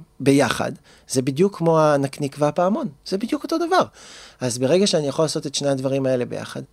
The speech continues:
זה לוקח קצת זמן, אבל זה עובד. אני מייצר התניה. הראינו את זה גם במחקרים, אה, מדע בסיסי, הראינו את זה גם ב-M R I, הראינו את זה גם במטלות קוגניטיביות.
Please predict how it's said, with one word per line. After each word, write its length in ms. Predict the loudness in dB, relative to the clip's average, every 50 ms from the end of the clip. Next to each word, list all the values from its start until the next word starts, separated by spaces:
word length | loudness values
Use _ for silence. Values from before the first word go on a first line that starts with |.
| _ _ -6
זה 60 | -6
לוקח 260 | -2 2 2 2 2
קצת 220 | 2 2 0 2 2
זמן, 300 | 2 2 2 2 2 2
אבל 160 | 2 2 2
זה 120 | 2 2
עובד. 260 | 2 2 2 0 -2 -4 -8 -12 -20 -20 -18 -18 -20 -20 -12 -6 -2
אני 180 | 0 0 0
מייצר 760 | 2 2 2 2 0 0 0 2 2 4 4 4 4 4 2 0 -4 -8 _ -10
התניה. 360 | -6 -2 2 4 4 4 4 2 0 _ _ _ _ _ _ _ _ _ -20 -20 -20 _ _ -6
הראינו 360 | -2 0 2 2 2 2 2
את 60 | 2
זה 120 | 2 0 2
גם 240 | 4 4 2 2
במחקרים, 680 | 2 -2 -2 -4 -4 -4 -2 0 2 2 2 2 4 4
אה, 200 | 4 4 4 2 2
מדע 220 | 2 0 0 0
בסיסי, 580 | -2 -2 -4 -4 -2 -2 0 2 2 4 4 4
הראינו 280 | 2 2 0 0 0
את 80 | -2 -2
זה 80 | -2 -2
גם 200 | -2 -2 0 2
ב-M 340 | 2 2 2 2 2 2
R 20 | 4
I, 400 | 4 6 6 6 6 6 4 4
הראינו 340 | 4 2 2 2 2 0 0
את 60 | 0
זה 80 | 0
גם 180 | 2 2 2 2
במטלות 420 | 0 -2 0 0 0 0 0 0
קוגניטיביות. 600 | -2 -4 -4 -4 -4 -2 0 2 4 4 4 2